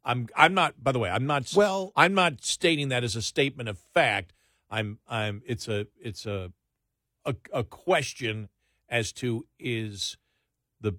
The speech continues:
Speaker 1: the people that are implying that he
Speaker 2: Mm-hmm.
Speaker 1: is flipping, this is why.
Speaker 2: Yeah.
Speaker 1: And I'm not making it a statement of fact. I just saw it interesting when I saw the story, going, "Okay, well, where do they come to that point?"
Speaker 2: Hmm.
Speaker 1: 'Cause he was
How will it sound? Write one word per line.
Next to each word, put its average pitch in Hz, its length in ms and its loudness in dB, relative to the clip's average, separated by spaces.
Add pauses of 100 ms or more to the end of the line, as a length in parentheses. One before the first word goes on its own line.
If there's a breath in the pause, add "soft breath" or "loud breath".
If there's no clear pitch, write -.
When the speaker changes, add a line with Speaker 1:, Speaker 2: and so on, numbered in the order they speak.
Speaker 1:
the 110 140 -2
people 135 440 -2
that 117 160 0
are 104 240 -2
implying 107 880 -2 (160)
that 104 260 -6
he 110 60 -4
Speaker 2:
Mm-hmm. 110 80 -2
Speaker 1:
is - 140 -8
flipping, 117 720 -2 (140)
this 117 240 -6
is 95 140 -8
why. 98 380 -6 (1160)
Speaker 2:
Yeah. 87 180 -18 (920)
Speaker 1:
And 104 140 -6
I'm 127 140 2
not 123 200 2
making 120 240 0
it 107 100 -2
a 98 40 -6
statement 107 420 -4
of 90 80 -16
fact. 113 380 0
I 110 80 0
just 101 200 -8
saw 110 140 0
it 98 80 -2
interesting 107 400 -8
when 104 120 -12
I 92 80 -12
saw 107 240 -4
the 90 100 -14
story, 98 500 -4 (440)
going, 98 240 -10 (100)
"Okay, 120 380 -2
well, 101 120 -6
where 120 140 -2
do 120 80 -4
they 113 100 -2
come 113 240 -8
to 107 60 -6
that 90 260 -8
point?" 139 460 -4 (880)
Speaker 2:
Hmm. 107 100 -6
Speaker 1:
'Cause 113 160 -4
he 131 200 -2
was 110 420 -4